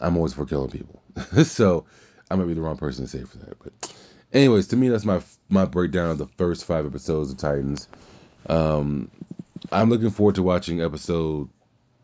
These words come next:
six this week. But a-, as of right now, we're not gonna get back to the reviewing them until episode, what, six, probably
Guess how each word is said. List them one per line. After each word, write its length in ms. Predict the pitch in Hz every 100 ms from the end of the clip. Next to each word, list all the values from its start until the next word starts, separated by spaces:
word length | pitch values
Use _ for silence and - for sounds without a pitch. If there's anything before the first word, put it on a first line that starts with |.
| _ _ _ _
six 480 | - 87 76 - -
this 180 | 78
week. 300 | 78 80 76 - _ - - _ -
But 220 | 90 78 - _ -
a-, 360 | 92 95 90 -
as 200 | 85 95
of 180 | 90 76
right 240 | 90 87
now, 440 | 87 90 85 67 - _ _ _ _ -
we're 160 | 92
not 180 | 95 95
gonna 120 | 90
get 120 | 85
back 120 | 87 87
to 60 |
the 80 | 87
reviewing 420 | 80 67 87 87
them 100 | 80
until 240 | 73 87 78
episode, 600 | - 73 82 76 71 65 _ -
what, 260 | 65 64
six, 160 | - 64 60 60 - _ _
probably 260 | - 92